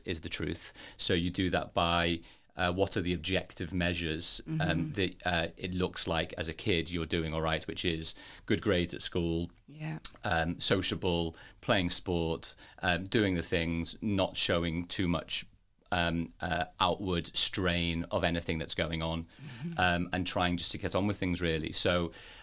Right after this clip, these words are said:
Speaker 1: um, and that, in truth, um, held me in pretty good stead,
Speaker 2: Yeah.
Speaker 1: um,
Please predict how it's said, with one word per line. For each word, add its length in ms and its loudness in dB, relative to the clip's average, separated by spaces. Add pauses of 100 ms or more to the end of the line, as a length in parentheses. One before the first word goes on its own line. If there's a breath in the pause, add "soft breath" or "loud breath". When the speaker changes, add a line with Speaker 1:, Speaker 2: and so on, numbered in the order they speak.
(100 loud breath)
Speaker 1:
um, 380 2 (120)
and 200 0
that, 360 2
in 140 -2
truth, 420 -2 (140)
um, 280 0
held 400 2
me 140 2
in 80 -2
pretty 320 -2
good 180 -2
stead, 520 0 (280 loud breath)
Speaker 2:
Yeah. 340 0 (160)
Speaker 1:
um, 160 -2